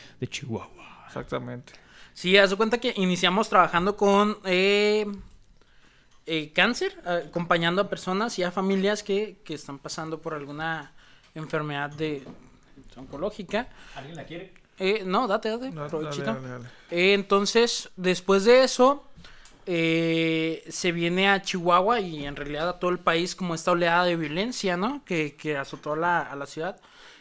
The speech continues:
Speaker 3: Entonces, de repente, todos los procesos de duelo en los que estamos acompañando, de repente eran muy, o, o la mayoría eran por casos de, de, de alguna muerte violenta, ¿no? Entonces, nos tenemos que adaptar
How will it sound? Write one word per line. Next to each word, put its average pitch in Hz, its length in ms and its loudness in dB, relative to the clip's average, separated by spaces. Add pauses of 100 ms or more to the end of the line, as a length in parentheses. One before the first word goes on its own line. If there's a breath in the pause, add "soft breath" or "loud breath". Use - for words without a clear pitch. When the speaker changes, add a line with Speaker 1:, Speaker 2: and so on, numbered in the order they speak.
Speaker 3:
Entonces, 196 500 -4
de 208 100 4
repente, 214 580 0 (260)
todos 202 180 4
los 247 140 4
procesos 196 540 -4
de 208 80 6
duelo 196 320 6
en 175 140 -2
los 170 180 -4
que - 60 -20
estamos 202 360 0
acompañando, 196 800 0 (460)
de 175 100 0
repente 175 440 0
eran 180 240 4
muy, 180 880 2 (520)
o, 170 140 -2
o 165 120 -2
la 160 160 2
mayoría 165 440 2
eran 185 220 0
por 165 180 -6
casos 165 400 -2
de, 151 420 -4 (520 soft breath)
de, 156 200 -8 (180)
de 160 80 -2
alguna 151 280 -4
muerte 160 300 -4
violenta, 147 480 -6
¿no? 170 180 -12 (500 soft breath)
Entonces, 180 380 -6
nos 190 220 0
tenemos 180 340 2
que - 100 -2
adaptar 202 640 2